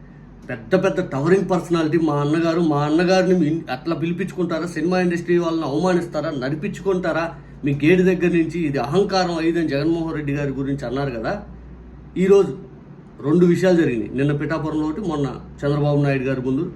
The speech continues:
చిరంజీవి గారి విషయం. జగన్ మార్క్ ట్రీట్మెంట్ ఎప్పుడు చిరంజీవి గారిని ఎప్పుడు కాదు. జగన్ మార్క్ ట్రీట్మెంట్ అంటే ఎవరు వచ్చినా కానీ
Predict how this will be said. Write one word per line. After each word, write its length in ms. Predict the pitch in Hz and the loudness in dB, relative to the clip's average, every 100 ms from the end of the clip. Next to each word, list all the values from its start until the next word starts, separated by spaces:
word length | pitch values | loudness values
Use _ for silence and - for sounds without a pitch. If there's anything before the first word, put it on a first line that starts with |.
| 139 | -4
చిరంజీవి 280 | 131 123 117 | -2 -2 -2
గారి 140 | 110 | -4
విషయం. 280 | 104 - - - - - - - - | -8 -12 -18 -18 -18 -20 -18 -18 -8
జగన్ 300 | 123 175 196 | 0 2 4
మార్క్ 360 | 190 185 - - | 4 4 -2 -2
ట్రీట్మెంట్ 480 | 175 175 175 170 | 0 2 0 2
ఎప్పుడు 640 | 143 - 214 196 147 175 - - | -2 -2 4 6 6 4 0 -6
చిరంజీవి 440 | 151 165 175 165 | -2 2 2 2
గారిని 220 | 156 151 143 | 0 -2 -4
ఎప్పుడు 280 | 143 175 | -2 0
కాదు. 280 | 165 151 117 - | 2 0 -4 -6
జగన్ 240 | 123 139 165 | -6 -2 0
మార్క్ 320 | 165 147 - | 0 -6 -6
ట్రీట్మెంట్ 460 | 151 139 147 147 | -4 -4 -4 -2
అంటే 200 | 135 127 165 | -2 -2 -2
ఎవరు 340 | 127 123 143 | -4 -4 -2
వచ్చినా 300 | 143 156 156 | 0 -2 -2
కానీ 400 | 143 143 156 | 0 0 0